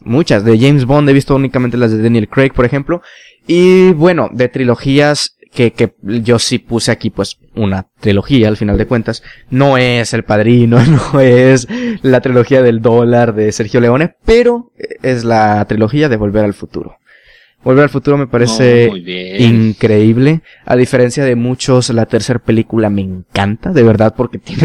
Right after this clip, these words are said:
Speaker 1: el, el elemento del western y me parece excelente el western en la tercera película. Y bueno, creo que las tres películas son increíbles. De verdad, me gustan muchísimo. Y Volver al Futuro, pues bueno, es, es una trilogía que la puedes ver una y otra vez y tampoco te cansas, tampoco te aburres.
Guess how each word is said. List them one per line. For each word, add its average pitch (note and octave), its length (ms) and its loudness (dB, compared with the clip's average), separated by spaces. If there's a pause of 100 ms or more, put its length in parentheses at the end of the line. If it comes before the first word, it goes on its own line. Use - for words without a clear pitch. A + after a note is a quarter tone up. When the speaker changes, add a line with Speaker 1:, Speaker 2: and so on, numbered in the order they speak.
(120)
Speaker 1:
el, C3 120 0
el A#2 180 4
elemento A2 500 2
del G2+ 140 2
western G#2+ 560 0
y G#2 40 0
me G2+ 120 0
parece G#2+ 480 0
excelente G#2+ 1040 -2
el A2 100 0
western G#2+ 460 -2
en G#2+ 80 -2
la G2+ 80 -4
tercera G#2 320 -6
película. A#2+ 520 -2 (580)
Y A2+ 120 0
bueno, A2+ 320 -2 (260)
creo B2+ 160 0
que C#3 60 -2
las - 180 0
tres C3 200 0
películas A#2 460 0
son A#2 120 0
increíbles. A#2 800 0 (800)
De B2 120 -2
verdad, A#2 180 2
me A#2 120 0
gustan B2 320 -4
muchísimo. D3+ 680 -4
Y C#3 120 0
Volver A#2+ 340 2
al C3 80 0
Futuro, A#2 520 -4
pues A2 180 -2
bueno, A#2 280 -2
es, - 180 -6
es - 220 -6
una A#2+ 220 -2
trilogía C3+ 420 0
que D#3 120 -4
la C#3 160 -2
puedes C3 240 -2
ver C3+ 160 -2
una D3+ 420 -2
y C#3+ 100 2
otra C#3+ 260 0
vez C3+ 400 -2
y B2+ 60 -4
tampoco A2+ 480 -2
te D3 120 -2
cansas, C3 640 -4
tampoco G#2+ 380 -6
te C#3 100 0
aburres. B2+ 540 2